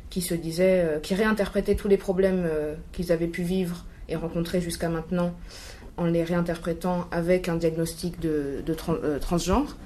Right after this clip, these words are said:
Alors qu'aujourd'hui, on a des très jeunes enfants, donc trois, quatre, cinq ans, qui peuvent être concernés par ces questions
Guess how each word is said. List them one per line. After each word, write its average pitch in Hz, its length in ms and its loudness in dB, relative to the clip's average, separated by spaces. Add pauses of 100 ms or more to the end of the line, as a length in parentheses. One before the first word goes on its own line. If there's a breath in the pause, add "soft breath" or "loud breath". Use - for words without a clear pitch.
(880 loud breath)
Alors 175 300 2
qu'aujourd'hui, 185 680 0
on 170 140 2
a 180 80 4
des 165 240 0
très - 260 0
jeunes 165 240 2
enfants, 202 300 -2
donc 170 140 0
trois, 165 180 -4
quatre, 160 200 -4
cinq 147 280 -6
ans, 214 100 0
qui 214 120 -6
peuvent 170 160 4
être 170 120 2
concernés 170 440 0
par 165 120 -2
ces 165 140 -6
questions 208 420 -2